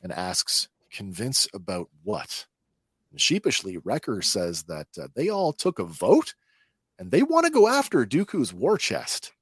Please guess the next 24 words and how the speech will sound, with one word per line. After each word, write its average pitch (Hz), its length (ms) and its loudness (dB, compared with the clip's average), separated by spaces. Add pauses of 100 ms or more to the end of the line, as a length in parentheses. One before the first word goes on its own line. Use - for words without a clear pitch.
(680)
Sid 330 360 0
calls 165 360 4
it 180 160 2
a 110 80 0
unanimous 160 640 2
decision, 107 720 0
remarking 170 540 2
that 143 160 4
even 175 340 0
Killjoy 156 720 2
over 90 300 -8
here 92 260 -6
went 101 260 -4
for 85 300 -4
it, 175 140 0 (420)
as - 60 -10
she 92 120 -8
points - 320 -12
at - 80 -16
Echo. 87 460 -8 (560)
And 95 140 -12
with 92 140 -4
that, 131 280 4
Echo's 151 400 4